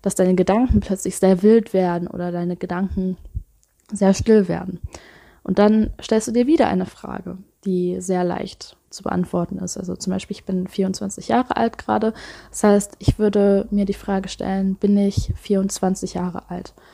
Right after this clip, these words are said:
Und da dann wieder reinspüren, wie fühlt sich dieses Ja in meinem Körper an? Du kannst zum Beispiel auch so eine Frage nehmen wie, „Mag ich Schokolade?“ <laughs> Etwas, was für mich so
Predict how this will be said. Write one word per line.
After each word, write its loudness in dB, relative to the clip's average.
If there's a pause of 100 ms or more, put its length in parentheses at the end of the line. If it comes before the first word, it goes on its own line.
(280)
Und 2
da 4
dann 2
wieder 2
reinspüren, 0 (680)
wie 6
fühlt 2
sich 0
dieses 0
Ja 2
in 0
meinem 0
Körper -6
an? -6
Du -20
kannst -2
zum 2
Beispiel -2
auch -2
so -2
eine 0
Frage 0
nehmen 2
wie, 0 (760)
„Mag 2
ich 0
Schokolade?“ 0 (220)
<laughs> 2 (180)
Etwas, -10
was -10
für -4
mich -4
so -2